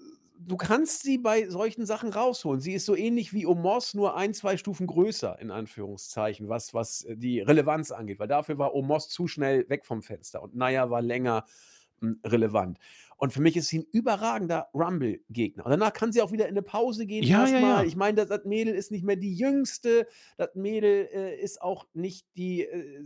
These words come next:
Speaker 1: wie sag ich, sie, sie ist, äh, wie sag ich's jetzt?
Speaker 2: Ja,
Speaker 1: Sie
Speaker 2: sie
Speaker 1: ist
Speaker 2: hat eine
Speaker 1: body positive,
Speaker 2: ja,
Speaker 1: müssen
Speaker 2: und
Speaker 1: wir
Speaker 2: sie
Speaker 1: jetzt
Speaker 2: hat eine
Speaker 1: ja
Speaker 2: doppelte
Speaker 1: mittlerweile sagen.
Speaker 2: Knie-O P hinter sich,
Speaker 1: Eben,
Speaker 2: also.
Speaker 1: aber das, das hat ja auch alles nicht mit Bodyshaming oder so zu tun, aber das, das geht nun mal auf den Körper.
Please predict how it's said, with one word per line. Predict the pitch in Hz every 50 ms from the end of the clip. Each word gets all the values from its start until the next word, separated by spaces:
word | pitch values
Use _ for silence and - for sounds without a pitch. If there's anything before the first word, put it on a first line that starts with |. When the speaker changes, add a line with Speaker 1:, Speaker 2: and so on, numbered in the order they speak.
| 135 147 123
Speaker 1:
wie | 151 160 151
sag | 151 165 190 208
ich, | 196 160 160 156
sie, | 156 151 151 139
sie | 170 185
ist, | 196 190 - -
äh, | 175 170 147 143 147 147 147 143 147 147 139 143 135 - 123 - - - _
wie | - 147
sag | 147 208 202
ich's | 165 -
jetzt? | 127 - - -
Speaker 2:
Ja, | 120
Speaker 1:
Sie | 117
Speaker 2:
sie | 214
Speaker 1:
ist | 247 156
Speaker 2:
hat | 156 -
eine | - 120
Speaker 1:
body | 220 202
positive, | - - 233 240 185 214 185 - - 127 - 101
Speaker 2:
ja, | 95 110 120
Speaker 1:
müssen | 120
Speaker 2:
und | 110
Speaker 1:
wir | 113
Speaker 2:
sie | 131
Speaker 1:
jetzt | 135 -
Speaker 2:
hat |
eine | 143 123
Speaker 1:
ja |
Speaker 2:
doppelte | 113 139 147 - - 131
Speaker 1:
mittlerweile | - - 123 113 110
sagen. | - 123
Speaker 2:
Knie-O | 127 151 147 110 92
P | - 107 90
hinter | 98 101 - 101 87
sich, | 85 90 87 -
Speaker 1:
Eben, | 101 101
Speaker 2:
also. | 202 214 190
Speaker 1:
aber | 175
das, | 185 190 - -
das | 190 170 185 180 180
hat | 202 214 -
ja | 208 175
auch | 202 -
alles | - 226 - 220
nicht | 214 170 180
mit | 190 147 -
Bodyshaming | - 202 277 285 214 - - 170 160 156 156 151
oder | 151 147
so | 139 143
zu | 143 - - 135
tun, | - - 170 202 -
aber | 170 165 185
das, | 190 180 - -
das | 196 190 180 - - - _ _
geht | - 175 226 277 302 - _ 240
nun | 226 220 208 190 180
mal | 165 151 139 135 139
auf | - 123 123 113 - -
den | 131 117 113 110
Körper. | - - 113 95 80 - - - -